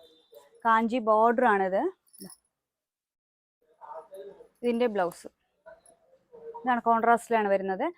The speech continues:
ഇത് നല്ലൊരു കള-, കളർ കോമ്പിനേഷനാണ്. ഇതാ നല്ലൊരു, ആ, കളറുമാണ് ബ്ലൗസ്. ഇത് അടുത്തൊരു വയലറ്റിൻ്റെ ഷെയ്ഡ്.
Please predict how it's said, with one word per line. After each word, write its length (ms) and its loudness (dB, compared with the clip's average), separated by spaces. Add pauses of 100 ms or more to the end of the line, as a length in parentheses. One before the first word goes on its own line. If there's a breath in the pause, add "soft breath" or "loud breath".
(260 soft breath)
ഇത് 80 -8
നല്ലൊരു 520 2
കള-, 200 6
കളർ 160 6
കോമ്പിനേഷനാണ്. 680 -2
ഇതാ 160 -2
നല്ലൊരു, 380 0 (400 soft breath)
ആ, 80 2 (1700 soft breath)
കളറുമാണ് 500 4
ബ്ലൗസ്. 420 0 (180)
ഇത് 100 -8
അടുത്തൊരു 480 0 (840)
വയലറ്റിൻ്റെ 520 0
ഷെയ്ഡ്. 300 -10